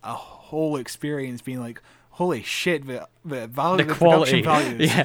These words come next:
Speaker 2: the quality
Speaker 1: Jesus
Speaker 2: just went
Speaker 1: Christ.
Speaker 2: up. <laughs> Um, but the Doctor goes into the church and he startles the, um, priest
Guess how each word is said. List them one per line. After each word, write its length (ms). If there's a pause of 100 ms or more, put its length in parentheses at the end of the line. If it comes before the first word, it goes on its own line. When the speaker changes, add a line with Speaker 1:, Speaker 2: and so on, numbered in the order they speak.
Speaker 2:
the 120
quality 420
Speaker 1:
Jesus 320
Speaker 2:
just 120
went 540
Speaker 1:
Christ. 240
Speaker 2:
up. 1900
<laughs> 960 (380)
Um, 520 (200)
but 500
the 540
Doctor 320
goes 240
into 260
the 100
church 520
and 140
he 100
startles 880
the, 600
um, 600 (680)
priest 640